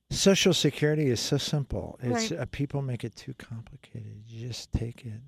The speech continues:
Speaker 2: So basic.
Speaker 1: Basic. And, of course, if you're married, it's even simpler because
Speaker 2: <laughs>
Speaker 1: there's two. Wow.
Speaker 2: Yeah.
Speaker 1: Uh, speaking of Mark Basak, um, yeah, he and his wife, two of the just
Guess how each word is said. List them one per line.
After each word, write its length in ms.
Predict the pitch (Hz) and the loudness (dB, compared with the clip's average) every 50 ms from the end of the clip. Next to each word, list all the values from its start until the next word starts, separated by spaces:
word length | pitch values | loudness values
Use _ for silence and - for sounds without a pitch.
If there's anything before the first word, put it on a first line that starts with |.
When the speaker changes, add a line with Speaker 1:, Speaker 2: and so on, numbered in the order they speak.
| - _ | -20 _
Speaker 2:
So 180 | - - 277 294 | -10 -6 -6 -4
basic. 460 | 240 226 220 240 247 - - 196 190 _ _ _ _ _ - | -4 -2 -2 -4 -4 -6 -8 -10 -12 _ _ _ _ _ -4
Speaker 1:
Basic. 520 | 131 135 139 - - - 117 107 - - | -2 -2 -2 -4 -4 -6 -8 -10 -10 -8
And, 320 | - 117 110 107 107 110 117 | -6 -4 -2 -2 -4 -4 -6
of 160 | 120 110 - | -8 -6 0
course, 260 | - 151 131 - - | 2 2 2 4 2
if 140 | 123 104 - | -4 -2 -2
you're 80 | 143 131 | -2 -2
married, 380 | 123 139 143 156 170 156 135 113 | 0 0 0 0 0 0 0 0
it's 180 | 110 - - | 0 0 0
even 240 | 123 113 107 110 110 | -2 0 0 -2 -2
simpler 580 | - - - 156 151 - 131 113 101 90 90 92 - | -2 -2 0 0 -2 -2 -2 -2 -2 -4 -4 -8 -10
because 480 | - 104 - - 107 110 104 - - 233 190 - - _ _ | -12 -12 -10 -8 -8 -8 -6 0 0 0 0 0 -8 _ _
Speaker 2:
<laughs> 280 | _ _ _ _ _ - | _ _ _ _ _ -6
Speaker 1:
there's 300 | 123 110 - - - _ _ - | -6 -6 -6 -8 -12 _ _ -18
two. 200 | - - 156 139 - - - - - - - 262 - | -14 -12 -12 -12 -14 -16 -20 -20 -10 -4 -2 0 0
Wow. 540 | 101 101 101 98 98 98 101 98 95 92 - - - | 2 2 2 2 2 0 0 0 -2 -4 -8 -10 -10
Speaker 2:
Yeah. 200 | - - 208 214 - _ _ _ - - - - _ _ - | -8 -6 -6 -8 -8 _ _ _ -20 -20 -20 -20 _ _ 4
Speaker 1:
Uh, 140 | 143 147 127 | 4 6 6
speaking 400 | - - 233 214 185 196 160 143 | 4 4 4 4 6 6 6 6
of 80 | 135 | 4
Mark 260 | 127 127 117 110 104 | 4 6 4 4 4
Basak, 440 | - 117 104 98 - - 98 92 92 - - - - _ - | 4 2 2 2 0 -2 -4 -4 -6 -8 -12 -18 -20 _ -6
um, 520 | - 113 104 107 107 104 104 101 98 95 90 - _ _ _ _ _ _ _ _ _ _ _ _ _ 156 | -2 0 0 0 0 0 0 -2 -2 -6 -8 -16 _ _ _ _ _ _ _ _ _ _ _ _ _ -6
yeah, 240 | 131 113 110 107 104 | -2 -2 -2 -2 -4
he 180 | - 98 117 135 | -4 0 2 4
and 80 | 135 131 | 4 4
his 120 | 117 101 | 4 4
wife, 320 | 110 107 101 101 - - - | 4 4 4 2 0 -4 -6
two 240 | - - 147 135 117 | 0 2 4 4 4
of 60 | 104 | 4
the 200 | 101 101 98 98 - _ _ _ _ _ _ - 165 160 147 | 2 0 -2 -4 -8 _ _ _ _ _ _ -20 -16 -12 -10
just 500 | 117 - - 151 127 101 92 - - - | -2 4 6 6 6 6 2 -4 -8 -10